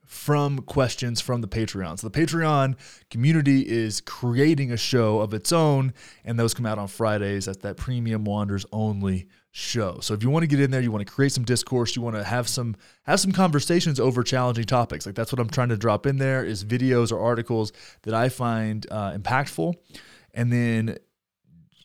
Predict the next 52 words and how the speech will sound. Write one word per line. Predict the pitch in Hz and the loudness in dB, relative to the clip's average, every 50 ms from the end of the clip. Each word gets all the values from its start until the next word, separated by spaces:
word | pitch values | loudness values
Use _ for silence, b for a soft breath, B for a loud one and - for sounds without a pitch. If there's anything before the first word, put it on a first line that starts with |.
| _ 127 131 | _ -12 -4
using | 123 135 165 196 190 147 170 160 | 2 4 6 6 6 6 4 4
this | 151 - - | 2 0 0
community | - 139 139 147 156 147 135 127 120 | 0 2 2 4 4 4 2 2 2
to | 110 - | 0 -2
create | - - 135 135 131 - - | -2 0 0 0 0 0 -2
a | 110 | -6
dialogue. | 101 98 104 98 98 98 95 90 87 80 65 - - - _ b b b b b _ | -6 -4 -4 -4 -2 -2 -4 -6 -8 -10 -14 -16 -16 -18 _ b b b b b _
That's | 123 131 143 139 | -2 -2 0 0
what | 151 156 151 | 2 2 2
I | 147 | 2
wanted | 135 117 120 120 120 110 95 | 2 2 2 0 0 0 -2
to | 104 95 | -2 -2
have. | 92 98 92 87 80 | -2 -2 -4 -4 -4
I | 101 104 | -6 -4
thought | - 139 131 - | -2 -2 -2 0
there | 135 | 0
was | 127 120 | -2 -2
a, | 123 | -4
there | - 120 120 123 | -4 -4 -4 -2
needed | 117 165 180 165 | 0 0 0 0
to | 160 143 | 0 0
be | 151 143 | 2 2
a | 123 - | 2 2
safe | - - 127 127 123 - - - | 0 0 0 0 -2 -4 -6 -6
place | - 117 110 104 104 98 - - b b b b b | -4 -2 -2 -2 -2 -4 -6 -8 b b b b b
for | - - 113 | -8 -4 0
dialogue | 117 127 123 123 120 120 120 117 107 | 2 4 4 6 6 6 4 4 4
where | 110 117 | 2 0
I'm | - 147 175 175 | 2 2 2 2
the | 170 | 2
moderator, | 139 120 113 113 110 110 110 107 104 101 107 107 104 117 117 | 2 4 4 4 2 2 2 0 0 0 -2 -4 -4 -4 -2
right? | 120 123 127 131 147 | 2 4 4 4 4
<laughs> | - - | 4 4
So | - 170 151 131 113 B B B B B B | 6 6 6 4 2 B B B B B B
I'm | 117 143 | -2 -2
a | 151 | -2
free | - - 143 147 | 0 2 2 2
speech | 143 - 135 120 - | 2 2 0 0 2
advocate. | 120 117 120 110 120 - 127 117 | 2 0 0 0 -2 -2 0 0
As | 117 113 | 0 0
long | 131 143 143 | -2 -2 0
as | 120 | 0
you're | 131 131 | 0 0
not | 127 104 | 0 0
overtly | 110 110 95 90 113 120 104 117 110 | 0 -2 0 0 0 0 0 0 -2
racist | 98 104 107 117 - - 120 113 - - | 0 0 0 0 0 0 0 0 0 0
or | 110 107 | 0 0
a | 101 | 0
fucking | - 110 110 - 117 101 | 0 -2 -4 -4 -6 -6
piece | - 123 113 - | -6 -6 -6 -4
of | 104 | -4
shit, | - - 120 117 113 113 | -2 0 0 0 0 -2